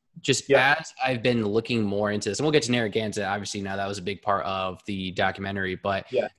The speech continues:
Speaker 1: Gray Sail, I feel like as a craft brewery,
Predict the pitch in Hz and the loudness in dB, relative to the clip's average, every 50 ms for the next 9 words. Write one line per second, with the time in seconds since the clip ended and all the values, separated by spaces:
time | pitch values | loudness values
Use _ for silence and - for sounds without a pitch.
0 | _ - 117 131 151 160 - - - 135 131 135 143 143 139 - 127 123 - - | _ 2 6 6 6 6 6 4 4 4 6 6 6 4 2 2 -2 -2 0 0
1 | 131 131 123 123 120 113 - - 110 110 110 113 110 104 110 90 107 107 101 101 | 0 2 4 4 2 2 0 0 0 2 2 2 0 -2 -2 -2 -2 0 0 0
2 | 98 95 95 90 - _ _ _ _ _ _ _ - - - - 120 113 113 110 | 0 -2 -2 -4 -8 _ _ _ _ _ _ _ -16 -14 -8 -2 0 2 2 4
3 | 123 127 - - - - - - - 143 143 143 147 147 147 151 151 151 147 | 2 0 -2 -4 -8 -8 -8 -6 -2 0 2 4 4 4 4 4 2 0 -2